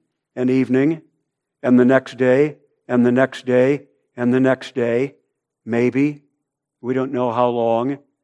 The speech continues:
And that's what our text describes. On Friday afternoon, three o'clock,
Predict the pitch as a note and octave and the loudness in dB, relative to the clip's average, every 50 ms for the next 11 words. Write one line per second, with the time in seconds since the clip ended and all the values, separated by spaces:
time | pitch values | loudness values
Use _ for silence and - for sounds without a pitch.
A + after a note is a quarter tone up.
0 | _ _ _ _ _ _ _ _ - G2+ G2 F#2+ F#2+ A#2 C3+ D#3 F#3 F#3+ - - | _ _ _ _ _ _ _ _ -16 -14 -14 -6 0 4 6 6 6 4 2 -6
1 | - - - - - G#2 A#2 - - A#2 B2+ C3+ D3 E3 E3+ E3 - - - C3+ | -16 -16 -18 -18 -14 -12 -12 -10 -2 2 4 6 6 6 4 0 -2 -2 0 0
2 | C3 C3 - - - - - - C3 B2+ - - - - D#3 D3 C#3 C3+ B2+ A#2 | 0 0 -4 -12 -20 -20 -10 -8 -6 -6 -6 -10 -8 -2 2 4 6 6 4 4
3 | G#2+ G2+ G2 F#2+ _ _ _ _ - - - - _ _ _ _ _ _ _ _ | 2 -2 -10 -16 _ _ _ _ -20 -20 -20 -20 _ _ _ _ _ _ _ _
4 | _ _ _ _ _ _ _ _ _ _ _ _ _ _ _ - C3 C3 C3+ - | _ _ _ _ _ _ _ _ _ _ _ _ _ _ _ 2 2 2 2 2
5 | - - D#3+ E3+ F3 G3 G#3 G3+ G#3+ G#3 G#3+ A3 G3+ - - _ _ _ _ _ | 2 4 8 10 10 10 10 10 10 10 8 8 6 0 -10 _ _ _ _ _
6 | - D3+ E3+ F#3 F3+ - - - G3 F3+ F3+ F3+ F3+ F3 D#3 C#3 A#2+ G#2 - - | 4 6 6 6 6 2 -2 0 4 8 10 10 12 12 10 8 6 2 -2 -10
7 | _ _ _ _ _ _ - - - D3+ E3 F3 E3+ - - E3+ F3 E3+ D#3 C3+ | _ _ _ _ _ _ -20 -6 0 4 4 6 4 4 4 8 8 10 10 8
8 | A#2+ - - _ | 6 2 -6 _